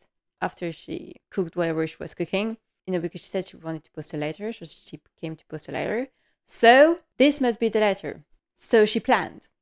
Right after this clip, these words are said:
this. And then she was cooking when this Miss Bartlett came in. So she was cooking the pie where she put the poison in to kill herself.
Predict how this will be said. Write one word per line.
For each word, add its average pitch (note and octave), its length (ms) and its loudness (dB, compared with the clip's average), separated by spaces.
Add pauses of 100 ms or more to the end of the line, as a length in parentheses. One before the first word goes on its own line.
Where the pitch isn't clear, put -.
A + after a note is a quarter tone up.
this. - 380 -10 (580)
And A3 180 0
then A3+ 460 2 (100)
she - 140 -20
was F#3 160 -6
cooking A3+ 200 -6
when F3+ 280 -4
this F3+ 220 -6
Miss F3+ 200 -8
Bartlett F#3 380 -2
came F3+ 300 -2
in. - 260 -16 (220)
So G3 160 -2
she A3 120 0
was G3+ 160 4
cooking B3 460 0
the G3 80 -2
pie A#3+ 720 6
where F#3+ 260 2
she F#3+ 120 -6
put F#3 200 -8
the F3+ 60 -4
poison C4+ 480 8
in F3+ 240 -4
to E3+ 280 -2
kill F3+ 200 -2
herself. - 380 -8